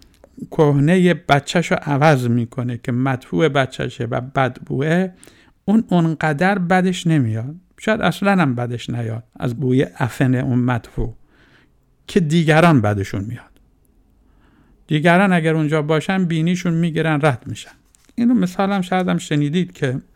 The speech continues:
حضرت عیسی علیه السلام رد می‌شد با حواریونش، از یه جای یه سگ مرده افتاده بود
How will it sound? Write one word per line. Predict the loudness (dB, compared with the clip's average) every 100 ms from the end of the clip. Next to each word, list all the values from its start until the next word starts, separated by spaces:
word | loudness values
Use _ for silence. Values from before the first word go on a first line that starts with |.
| -4
حضرت | -2 0 -2 -2
عیسی | -2 -4 -2
علیه | -2 0 -2
السلام | -4 -4 -2 0 2 0 -2 -14 -20 -20 -20 -20 -14
رد | -2 2 2 2
می‌شد | 0 0 -4
با | 0 -2
حواریونش، | 0 -2 0 0 -2 -2 -2 -2 -4
از | -4
یه | -4
جای | -4 -4 -2
یه | -2
سگ | -4 -6 -4 -2 0
مرده | 0 0 0
افتاده | -2 -4 -2 -2 0 -4
بود | -4 -10